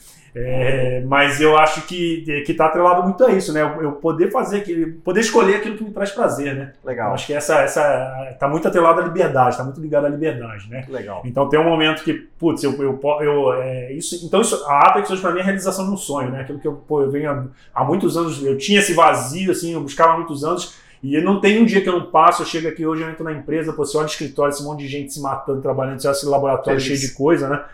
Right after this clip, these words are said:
Speaker 1: Então isso, cara, isso me traz uma, uma felicidade absurda, né? E aí, a mesma coisa, eu saio daqui, eu chego na minha casa, pô, eu tenho meu filho, né? Que é um negócio que eu sempre sonhei, né? Um negócio que mudou radicalmente minha vida, assim, pra, pra melhor, obviamente, né?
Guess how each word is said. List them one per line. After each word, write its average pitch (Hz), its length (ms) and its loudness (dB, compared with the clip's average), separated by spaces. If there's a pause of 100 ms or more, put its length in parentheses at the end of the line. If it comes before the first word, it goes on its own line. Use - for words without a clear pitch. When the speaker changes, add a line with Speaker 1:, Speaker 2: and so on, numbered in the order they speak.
(120)
Speaker 1:
Então 135 160 -4
isso, 247 300 -2
cara, 247 200 8
isso 214 320 0
me 277 140 -2
traz 262 280 2
uma, 254 340 2
uma 208 140 2
felicidade 196 460 2
absurda, 208 600 2
né? 151 180 2 (340)
E 135 120 0
aí, 170 560 4
a 196 100 4
mesma 202 240 4
coisa, 196 280 4
eu 143 40 -2
saio 175 240 2
daqui, 185 200 -2
eu - 20 -2
chego 180 180 -4
na 175 80 -4
minha 165 160 -2
casa, 180 280 2
pô, 175 160 2
eu 139 60 0
tenho 170 120 -6
meu 175 120 0
filho, 139 360 -8
né? 127 200 -8
Que - 80 -12
é 131 40 -6
um - 20 -6
negócio 139 220 -4
que 156 60 -4
eu 139 40 -2
sempre 160 280 -6
sonhei, 139 540 -2
né? 131 120 0
Um 127 40 0
negócio 127 300 0
que 151 340 -2 (360)
mudou 143 440 4
radicalmente 175 760 2
minha 160 300 4
vida, 165 280 0
assim, 165 420 -4
pra, 139 300 6
pra 139 140 2
melhor, 139 320 2
obviamente, 151 580 0
né? 156 200 -4